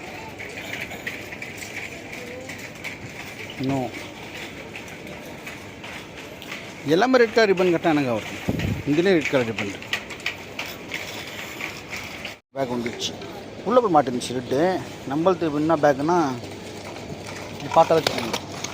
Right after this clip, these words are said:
ஜோஹோ என் பையன்.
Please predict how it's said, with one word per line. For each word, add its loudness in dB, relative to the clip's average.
ஜோஹோ 4
என் -8
பையன். -2